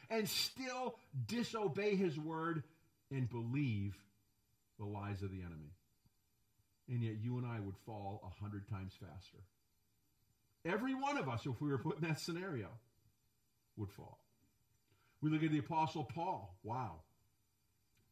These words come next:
What a great guy Paul was. Look what he says in Philippians chapter three, verse four. "Although I myself might have confidence even in the flesh, if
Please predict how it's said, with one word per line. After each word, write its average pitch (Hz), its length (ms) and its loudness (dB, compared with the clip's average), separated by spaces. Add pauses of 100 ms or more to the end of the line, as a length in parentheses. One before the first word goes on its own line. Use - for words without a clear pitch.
What 143 160 2
a 143 40 0
great 147 240 2
guy 143 180 2
Paul 156 340 0
was. 113 160 0
Look 147 100 2
what 160 80 4
he 156 80 0
says 151 240 2
in 135 120 4 (320)
Philippians 160 560 4
chapter 143 400 -2
three, 143 440 -2 (400)
verse 143 200 4
four. 120 380 0 (180)
"Although 156 360 2
I 165 160 4
myself 185 560 2 (240)
might 165 180 4
have 151 180 2
confidence 165 560 0
even 160 220 2
in 143 60 2
the 131 80 0
flesh, 180 560 -2 (320)
if 143 240 2